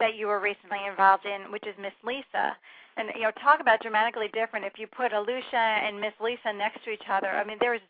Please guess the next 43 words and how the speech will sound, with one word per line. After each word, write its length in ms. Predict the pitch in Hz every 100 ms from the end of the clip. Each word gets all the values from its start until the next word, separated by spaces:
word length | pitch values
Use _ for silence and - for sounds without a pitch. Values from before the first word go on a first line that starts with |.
| -
different 300 | 277 254 220
as 120 | 202
night 220 | 214 196
and 160 | 185 190
day. 280 | 220 233 175 - - - - - -
You 60 | 226
know, 40 | 220
Miss 100 | 240 262
Lisa 320 | 254 - 247
is 160 | 220 208 _ -
so 220 | 247 262 - -
classically 800 | 262 240 254 247 - 247 214 202
down 280 | 202 196 202
east 320 | 202 202 190 -
with 140 | 202 190 190 214
just 180 | 220 - -
acres 400 | 262 285 269 226
of 100 | 214
wood 220 | 185 202 190
everywhere, 800 | 202 196 202 190 190 190 185 185
and 120 | 202
it's 180 | 202 _
that 220 | - 196 185 - - - _ _ _ _
such 160 | 269 269
a 80 | 240 _ -
different 360 | 254 - 240 220 -
feeling, 480 | 220 214 202 190 202
such 140 | 208
a 40 | 220
real 140 | 220
classic 440 | - - 226 233 -
cruising 420 | - 233 220 208 196 -
feeling. 460 | 190 190 185 185 - - - - -
Um, 440 | 208 196 190 185
I 80 | -
wanted 320 | 240 311 330 269
to 80 |
talk 260 | - 247 -
to 60 | 254
you 60 |
about 260 | 220 208 202
that 220 | 220 -
one, 220 | 202 196